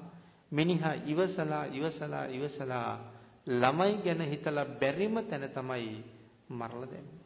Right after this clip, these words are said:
එහෙම කියන්න කවුරුවත් ඉන්නවද? එහෙනම් එහෙම කියන්න කවුරුවත්ම නැත්තම්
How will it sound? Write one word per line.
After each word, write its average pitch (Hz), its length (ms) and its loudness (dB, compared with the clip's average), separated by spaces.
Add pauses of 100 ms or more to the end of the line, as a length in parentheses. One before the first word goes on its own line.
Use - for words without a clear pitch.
(280)
එහෙම 135 220 -6
කියන්න 139 320 -4
කවුරුවත් 135 480 -6
ඉන්නවද? 208 380 -8 (520)
එහෙනම් 123 440 -6
එහෙම 131 320 -10
කියන්න 127 420 -4
කවුරුවත්ම 143 720 -4
නැත්තම් 131 520 -6